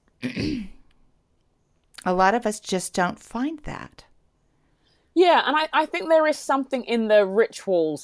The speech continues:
Speaker 2: and the practices, the habits,
Speaker 1: Yeah.
Speaker 2: the ways of celebrating, the ways of letting go, the
Speaker 1: Right.
Speaker 2: ways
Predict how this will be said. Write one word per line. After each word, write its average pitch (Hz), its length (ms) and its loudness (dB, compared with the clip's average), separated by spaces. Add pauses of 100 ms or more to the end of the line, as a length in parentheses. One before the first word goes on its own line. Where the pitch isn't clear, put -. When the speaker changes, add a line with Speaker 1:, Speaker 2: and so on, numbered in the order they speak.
Speaker 2:
and 170 280 -2
the 165 320 2
practices, - 760 -4
the 160 140 -2
habits, - 880 -6 (160)
Speaker 1:
Yeah. 165 160 0 (240)
Speaker 2:
the 208 100 4
ways 208 320 2
of 196 80 -4
celebrating, 165 800 2
the 151 60 0
ways 185 380 2
of 165 80 -4
letting 156 320 0
go, 135 560 2
the 170 80 2
Speaker 1:
Right. 165 80 0
Speaker 2:
ways 180 500 0